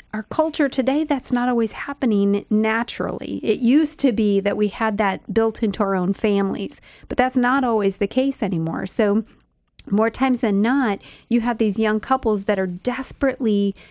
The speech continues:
seeking something, but they don't know what that is. They don't know what it looks like.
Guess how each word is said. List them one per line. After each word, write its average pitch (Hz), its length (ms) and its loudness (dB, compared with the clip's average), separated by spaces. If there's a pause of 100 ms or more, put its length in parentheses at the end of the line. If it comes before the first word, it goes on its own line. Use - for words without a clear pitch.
(880)
seeking 277 640 0
something, 254 440 0
but 190 100 -2
they 214 100 0
don't 254 220 0
know 240 160 0
what 214 220 -2
that 202 180 0
is. 180 280 0
They 196 120 2
don't 233 160 0
know 220 140 2
what 254 100 2
it 220 120 -4
looks 262 300 -2
like. - 280 -6